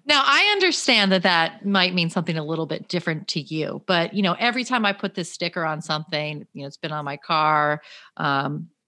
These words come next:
on my desk, I have, like, for some reason, I have a whole bunch of extra ones, which is great. But there are people from this pandemic, they're, they're rebellion of sorts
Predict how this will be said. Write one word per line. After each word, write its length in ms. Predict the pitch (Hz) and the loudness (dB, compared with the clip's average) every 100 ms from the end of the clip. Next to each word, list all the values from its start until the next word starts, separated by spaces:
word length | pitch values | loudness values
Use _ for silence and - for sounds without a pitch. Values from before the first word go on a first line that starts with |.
| _ - | _ -6
on 60 | 165 | -2
my 140 | 147 | -2
desk, 540 | - 165 156 147 - | -2 -2 -2 -4 -6
I 100 | 160 | -6
have, 220 | 156 143 135 _ 175 | -2 -4 -4 _ -16
like, 100 | - | -16
for 260 | - - - | -18 -20 -6
some 160 | 277 240 | -2 -2
reason, 180 | 208 | 0
I 40 | 165 | 0
have 120 | 156 | 0
a 20 | |
whole 100 | 175 | -2
bunch 160 | 165 156 | -2 -4
of 80 | 151 | -4
extra 220 | 160 151 | -4 -6
ones, 180 | 135 - | -6 -8
which 180 | 165 147 | -10 -10
is 100 | - | -10
great. 400 | - 139 123 - - - - - _ | -6 -4 -4 -10 -20 -20 -20 -20 _
But 300 | 185 233 233 | -2 0 2
there 180 | 254 269 | 2 2
are 200 | - 262 | 4 0
people 720 | 262 - 262 - 165 139 139 - | -2 -4 -2 0 0 0 -2 -6
from 240 | 208 202 196 | 0 2 2
this 180 | 196 | -2
pandemic, 680 | - 180 165 165 147 139 127 - | -4 -4 -2 -2 -2 -2 -6 -4
they're, 440 | 160 156 147 156 _ _ _ - | 0 2 2 -2 _ _ _ -6
they're 100 | 190 | -2
rebellion 600 | 190 180 175 175 170 160 | -2 -2 -2 0 -2 -4
of 120 | 139 | -8
sorts 680 | - 139 131 - - - - | -10 -10 -12 -14 -18 -20 -20